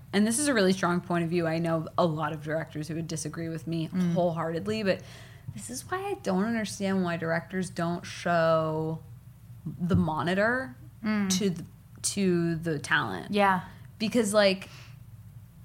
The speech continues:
Speaker 1: I know what it's like to be the talent, and s-, if I'm concerned that I look a certain way, whether it's, um, too clean for the character or, uh,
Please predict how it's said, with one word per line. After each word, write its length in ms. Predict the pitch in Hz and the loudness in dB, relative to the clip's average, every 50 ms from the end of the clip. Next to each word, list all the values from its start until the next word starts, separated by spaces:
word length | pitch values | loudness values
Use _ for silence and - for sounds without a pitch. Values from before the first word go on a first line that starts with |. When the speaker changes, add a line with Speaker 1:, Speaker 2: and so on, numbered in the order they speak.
| - - - - - - - | -20 -20 -20 -20 -20 -6 -2
Speaker 1:
I 160 | - 202 202 208 | 0 2 2 4
know 200 | 208 214 226 240 | 4 2 2 2
what 100 | 240 233 | 2 0
it's 140 | 226 233 - | 0 2 2
like 180 | 214 208 196 | 2 2 2
to 60 | - 196 | 0 -2
be 100 | 196 185 | -2 -2
the 60 | 180 | -2
talent, 440 | - - 185 190 190 190 185 185 - | -2 0 2 4 4 4 4 2 2
and 160 | - 190 185 | 0 0 0
s-, 140 | 190 - - - - - - - - - - - - - - - - - - | -2 -6 -14 -16 -18 -18 -18 -14 -14 -12 -12 -14 -16 -20 -20 -20 -18 -4 -4
if 160 | 190 190 240 | 0 4 4
I'm 180 | 247 - 330 | 4 4 4
concerned 640 | - - 392 381 359 - - 214 208 214 214 214 196 | 0 -2 -2 -2 -2 0 0 2 2 2 2 2 2
that 100 | 185 170 | 4 4
I 380 | 165 170 175 170 175 175 180 | 6 6 8 8 6 6 4
look 580 | 175 160 160 160 165 170 170 190 190 - - - - | 2 0 0 0 0 2 0 0 0 -4 -12 -8 -6
a 60 | 214 | -4
certain 640 | 196 - - - - - 208 208 - 190 214 214 208 190 | -4 -2 -4 -2 -2 -2 -2 -2 -2 -2 0 0 2 2
way, 540 | 175 170 165 160 160 156 165 165 165 170 190 - | 4 4 4 4 2 2 0 -2 -2 -4 -6 -6
whether 400 | - 175 180 180 170 175 175 175 | -2 2 2 4 4 4 4 2
it's, 340 | 170 175 - - - - - - - - - - - - | 2 0 -2 -6 -6 -8 -10 -12 -16 -18 -20 -20 -10 -2
um, 440 | - 170 160 151 147 147 156 151 - - - - - - - - - | 0 0 2 2 0 -2 -4 -6 -8 -10 -12 -12 -12 -12 -16 -12 -10
too 160 | - - 156 | -8 -8 -6
clean 680 | 147 - - 302 320 330 330 330 330 339 339 330 320 | -8 -4 -2 2 2 4 4 2 2 2 0 0 -2
for 120 | 311 - 302 | -2 -2 -4
the 80 | 311 | -4
character 680 | 302 - 311 302 311 302 302 302 302 302 302 302 294 - - | 0 2 2 2 2 0 0 0 0 2 4 4 2 2 0
or, 440 | - 180 180 180 180 175 170 165 - - - - - - - - - - | 0 2 4 6 6 6 4 2 0 -6 -14 -18 -18 -18 -18 -20 0 2
uh, 300 | 160 160 160 156 151 | 4 4 4 2 0